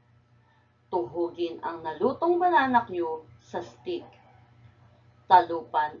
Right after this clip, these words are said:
ang mga saging. Ilagay ang saging sa kumukulong mantika. Initin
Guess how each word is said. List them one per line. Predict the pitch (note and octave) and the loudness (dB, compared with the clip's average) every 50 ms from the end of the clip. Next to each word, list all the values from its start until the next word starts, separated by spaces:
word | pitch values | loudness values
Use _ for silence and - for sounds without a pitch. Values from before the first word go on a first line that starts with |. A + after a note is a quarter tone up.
| - - | -8 -4
ang | F3+ F#3+ G3 F#3 | -4 -4 -2 -2
mga | F3 E3 D#3+ D#3+ E3 E3 - | -4 -4 -4 -6 -8 -12 -10
saging. | - - C#4 E4 E4 A3+ F#3+ F3 D#3 C#3+ B2+ - _ _ - - - _ _ - - _ _ _ - _ _ - - _ _ _ - | -2 2 2 4 2 2 -4 -12 -14 -14 -16 -20 _ _ -20 -20 -20 _ _ -20 -20 _ _ _ -20 _ _ -20 -20 _ _ _ -12
Ilagay | F#3+ F3 E3 E3+ D#3+ C#3 D#3+ D#3+ F3 A3 B3+ E4 | -10 -8 -8 -8 -10 -8 -6 -6 -4 -4 -2 -2
ang | F4+ | -2
saging | F4+ F4 - C4+ B3+ B3 G3+ F3 F3 E3+ D#3+ D#3 D#3+ - - _ _ _ _ _ _ | -2 -4 -2 -2 -2 -2 -2 -4 -8 -10 -10 -12 -18 -20 -20 _ _ _ _ _ _
sa | - - A3+ | -8 -8 -6
kumukulong | - E4+ E4+ D4 C#4 B3+ B3 A#3+ - A#3+ G#3+ G3 F#3+ F3+ F3 F3 | -6 -4 -2 0 2 2 0 0 0 -2 -2 0 0 -2 -2 -2
mantika. | E3+ E3+ D#3 D3+ D3+ - - G#3+ A#3 A3+ - - E3+ - - - _ _ - - - - - _ _ _ _ _ _ _ _ - - _ _ _ _ _ - _ _ _ _ _ _ | -4 -6 -8 -10 -12 -14 -10 -8 -8 -6 -6 -6 -6 -6 -8 -10 _ _ -20 -20 -20 -20 -20 _ _ _ _ _ _ _ _ -20 -20 _ _ _ _ _ -20 _ _ _ _ _ _
Initin | - G3 F3+ E3+ E3+ E3+ G3+ B3+ C#4 - - G3+ F#3 E3+ E3+ - F4 - - | -8 -6 -6 -4 -2 -2 -2 -2 -2 -6 -6 -4 -2 -2 -2 -4 -6 -12 -10